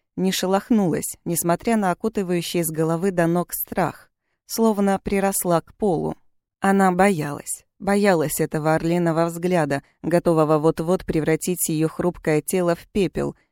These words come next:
его наступающей фигуры, которая вот-вот окажется рядом и придавит к полу, или к стене, или к столу,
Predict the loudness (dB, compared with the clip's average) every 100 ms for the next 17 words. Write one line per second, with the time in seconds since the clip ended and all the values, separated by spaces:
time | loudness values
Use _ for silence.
0 | -4 0 2 2 0 -2 0 2 0 -2
1 | -4 -4 -4 -2 -2 -4 -6 -4 -2 -2
2 | 0 -2 -2 -4 -4 -6 -6 -6 -4 -4
3 | -2 -2 0 -2 -2 -4 -2 -2 -2 -6
4 | -10 -4 -2 -2 -6 _ _ _ -2 0
5 | 0 -4 -4 -2 0 -4 -8 _ _ _
6 | -2 0 0 0 -2 0 0 -2 -8